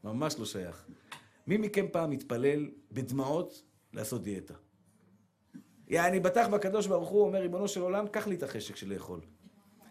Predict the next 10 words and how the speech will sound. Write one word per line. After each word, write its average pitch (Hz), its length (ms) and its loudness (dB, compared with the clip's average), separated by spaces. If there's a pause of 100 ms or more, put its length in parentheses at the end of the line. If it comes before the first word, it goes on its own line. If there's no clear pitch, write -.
(180)
זה 123 120 -2
נראה 156 280 6
מדע 151 220 4
בדיוני, 156 400 2
נכון? 131 320 -4 (580)
יהודה, 131 200 2
זה 101 100 -2
נראה 131 180 0
מדע 143 180 2
בדיוני? 139 480 0